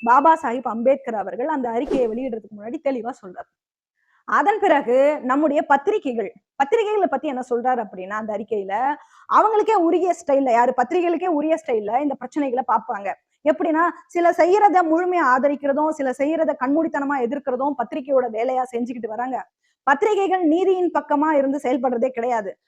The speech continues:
ஆனா பத்திரிகையோட பக்கங்களை நிரப்புறதுக்காக, பத்திரிகைகளோட பக்கங்களை நிரப்புறதுக்காக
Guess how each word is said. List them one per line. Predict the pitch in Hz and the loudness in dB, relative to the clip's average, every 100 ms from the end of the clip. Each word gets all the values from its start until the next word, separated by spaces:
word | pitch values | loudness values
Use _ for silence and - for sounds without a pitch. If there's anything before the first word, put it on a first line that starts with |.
| _ | _
ஆனா | - 247 247 262 285 - _ 254 | 0 0 2 -2 -4 -10 _ -4
பத்திரிகையோட | 247 370 349 320 302 | 0 -2 2 4 4
பக்கங்களை | 285 - - 339 330 285 | 4 -2 0 2 2 2
நிரப்புறதுக்காக, | 254 285 311 262 254 190 202 170 - _ _ - 220 | -2 0 0 0 -2 -2 -4 -6 -12 _ _ -10 -4
பத்திரிகைகளோட | 240 294 269 269 247 233 285 480 _ _ _ | -2 -2 -4 -2 -2 -2 -4 -8 _ _ _
பக்கங்களை | - 247 349 349 302 | -2 0 0 2 2
நிரப்புறதுக்காக | 247 269 294 254 247 208 | 0 -2 -2 -4 -4 -4